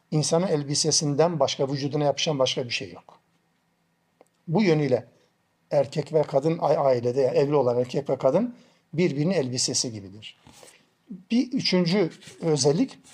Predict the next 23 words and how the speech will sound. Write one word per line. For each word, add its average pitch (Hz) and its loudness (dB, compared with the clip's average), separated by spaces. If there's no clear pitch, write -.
sakınma 185 2
ve 202 2
korunma 165 4
bağlamında 139 4
elbise 135 0
benzetmesi 123 -2
yapılır. 107 -8
Yani 139 2
insanın 175 2
giydiği 156 0
elbiseden 143 0
sakınması, 147 -2
korunması 147 -2
gerekmediği 123 -4
gibi 151 -2
eşlerin 165 2
de 165 0
birbirine 156 0
sakınması, 151 0
korunması 123 -2
söz 135 -2
konusu 123 -8
değildir. - -18